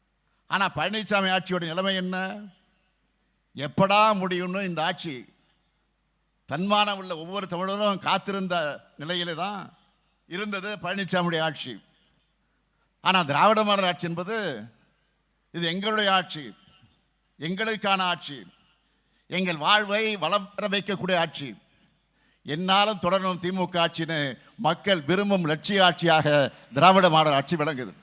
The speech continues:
கடந்த வாரம் மேற்கு மண்டலம், சில நாட்களுக்கு முன்ன தென் மண்டலம், இன்றைக்கு மத்திய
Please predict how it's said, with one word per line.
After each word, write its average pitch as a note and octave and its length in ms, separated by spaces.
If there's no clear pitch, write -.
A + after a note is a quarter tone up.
கடந்த F3 320
வாரம் F#3+ 360
மேற்கு G#3 400
மண்டலம், D#3 360
சில F#3 160
நாட்களுக்கு G3 440
முன்ன F#3+ 340
தென் G3 200
மண்டலம், F3+ 380
இன்றைக்கு G3 460
மத்திய F#3 260